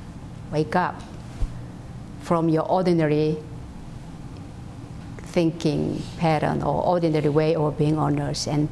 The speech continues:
practice meditation at all times and in all places, whatever you do and wherever you go. So perfection as, of meditation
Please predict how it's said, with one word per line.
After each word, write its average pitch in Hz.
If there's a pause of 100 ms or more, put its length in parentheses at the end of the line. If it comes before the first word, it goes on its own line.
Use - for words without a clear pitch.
practice -
meditation 147 (380)
at 151
all 147
times 143
and 139
in 139
all 147
places, 147 (640)
whatever 156
you 196
do 190 (840)
and 139 (180)
wherever 160
you 139
go. 139 (1500)
So 165 (640)
perfection 196
as, 170 (160)
of 170
meditation 165